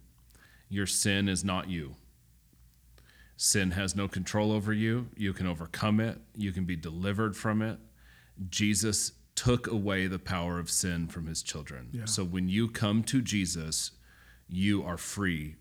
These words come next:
Speaker 1: from sin.
Speaker 2: That's beautiful.
Speaker 1: Secondly, you gotta start making better decisions,
Speaker 2: Yeah.
Speaker 1: right?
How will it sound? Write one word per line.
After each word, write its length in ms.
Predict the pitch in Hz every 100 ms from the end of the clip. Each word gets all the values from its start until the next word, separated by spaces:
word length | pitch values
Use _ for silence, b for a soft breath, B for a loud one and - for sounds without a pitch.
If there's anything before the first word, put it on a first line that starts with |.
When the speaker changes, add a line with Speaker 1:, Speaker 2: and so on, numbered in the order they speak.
| -
Speaker 1:
from 280 | - 76
sin. 340 | 69 - 67 -
Speaker 2:
That's 140 | 156 -
beautiful. 500 | 143 135 131 - 135 b b b -
Speaker 1:
Secondly, 920 | - - 113 107 87 92 90 95 - -
you 100 | 95
gotta 220 | 95 90
start 240 | - 92
making 240 | 87 85 87
better 240 | 82 90
decisions, 800 | 90 - - 127 - - 76 120
Speaker 2:
Yeah. 60 | 98
Speaker 1:
right? 240 | 76 92